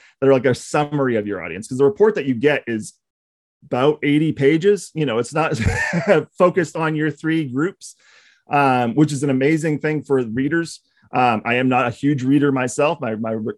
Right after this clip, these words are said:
reading comprehension is not amazing. So I was like, "How can I help people that need something <laughs> simple in front of them?"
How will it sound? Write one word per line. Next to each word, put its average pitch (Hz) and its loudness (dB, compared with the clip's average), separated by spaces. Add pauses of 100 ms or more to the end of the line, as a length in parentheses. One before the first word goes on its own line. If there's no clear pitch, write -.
(140)
reading 143 4
comprehension 147 2
is 127 -2
not 135 2
amazing. 151 0
So 156 -2
I 147 2
was 139 -2
like, 143 -2
"How 151 -2
can 190 -4
I 170 -2
help 165 -2
people 156 0
that 135 -2
need 147 -2
something 151 -4 (160)
<laughs> - -16
simple 147 -2
in 127 0
front 127 -2
of 110 -6
them?" 104 -6